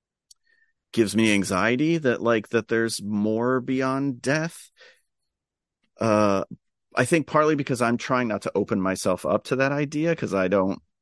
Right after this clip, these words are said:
I don't know if I'm,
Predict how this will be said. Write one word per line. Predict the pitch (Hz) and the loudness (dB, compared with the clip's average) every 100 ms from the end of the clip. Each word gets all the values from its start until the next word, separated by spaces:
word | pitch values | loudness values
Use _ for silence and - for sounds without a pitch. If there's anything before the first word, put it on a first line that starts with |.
| _ _ _ _ _ _ _ _ _ _ _ _ _ | _ _ _ _ _ _ _ _ _ _ _ _ _
I | - | -6
don't | 147 147 | -2 0
know | 156 165 | 2 2
if | 165 160 | 2 0
I'm, | 151 147 147 - | 0 0 -2 -8